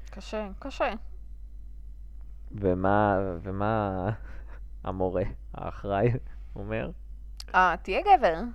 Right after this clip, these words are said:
Speaker 2: "תהיה גבר."
Speaker 1: כן, אה, צחוק, צחוק, כאילו, מה, זה
Speaker 2: כן.
Speaker 1: צרם לך? אני גם כתבתי לעצמי את זה.
Speaker 2: ברור.
Speaker 1: מצד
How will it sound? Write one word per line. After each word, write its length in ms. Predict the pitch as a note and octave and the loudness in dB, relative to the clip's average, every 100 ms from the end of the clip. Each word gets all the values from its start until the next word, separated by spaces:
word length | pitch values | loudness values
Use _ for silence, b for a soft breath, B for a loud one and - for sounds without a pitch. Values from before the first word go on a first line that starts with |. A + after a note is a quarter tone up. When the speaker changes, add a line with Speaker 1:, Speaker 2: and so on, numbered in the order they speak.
| - | -6
Speaker 2:
"תהיה 160 | F#2+ A2 | 0 6
גבר." 420 | C#3+ B2+ A#2 F2+ - b b b b b b b - | 8 10 8 8 0 b b b b b b b -10
Speaker 1:
כן, 300 | - F#3+ F3 G3+ G3+ - - - | -4 -2 -2 -6 -10 -10 -10 -8
אה, 720 | F3 F3 E3+ E3 E3+ E3 D#3+ F3 - - - - - - - - - - - - - - - - | -4 -2 0 0 0 -2 -4 -6 -8 -12 -12 -10 -10 -10 -10 -10 -10 -12 -12 -12 -12 -12 -12 -10
צחוק, 260 | - A#3+ B3+ | 6 8 8
צחוק, 540 | - G3 A3 D#4+ - - | 10 12 12 10 -4 -6
כאילו, 220 | - G3+ | 4 4
מה, 160 | F#3+ F#3 | 8 6
זה 140 | F3 | 4
Speaker 2:
כן. 80 | F#3 | 2
Speaker 1:
צרם 240 | G3+ G3 A3 | 10 10 10
לך? 220 | C4 D4+ | 4 4
אני 100 | C4+ | 4
גם 180 | F#3+ G#3 | 4 4
כתבתי 340 | B3+ F#3+ - E3 | 6 6 6 2
לעצמי 360 | D#3+ - D#3+ | 2 0 -8
את 60 | E3 | -4
זה. 120 | E3+ | 0
Speaker 2:
ברור. 380 | E2+ F2 A#2+ A2 b b b b b b - | 4 6 4 0 b b b b b b -8
Speaker 1:
מצד 240 | G3+ C#4+ | 4 8